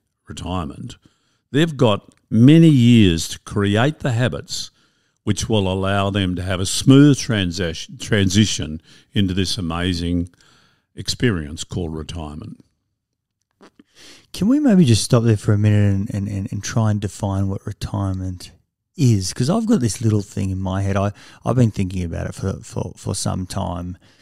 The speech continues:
Speaker 2: just 'cause I reference, um, you know, that I'll never retire. Um, my, my reference in my mind is, uh, I'm going to transition from paid employment to unpaid employment. Uh, that, that,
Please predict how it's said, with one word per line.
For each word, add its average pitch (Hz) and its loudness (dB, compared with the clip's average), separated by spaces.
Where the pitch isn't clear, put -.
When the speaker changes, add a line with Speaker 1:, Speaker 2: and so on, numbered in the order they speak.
Speaker 2:
just - -4
'cause - -4
I 101 0
reference, 95 -6
um, 87 -10
you 92 -8
know, 92 -8
that 95 -8
I'll 98 -6
never 123 2
retire. 92 -10
Um, 87 -10
my, 90 -6
my 101 -4
reference 104 -2
in 104 -4
my 127 4
mind 95 -2
is, 87 -8
uh, 58 -18
I'm 113 -2
going 104 0
to 98 -4
transition 95 -6
from 90 -10
paid 110 -2
employment 92 -6
to - -12
unpaid 95 -4
employment. 92 -10
Uh, - -10
that, - -10
that, 101 -10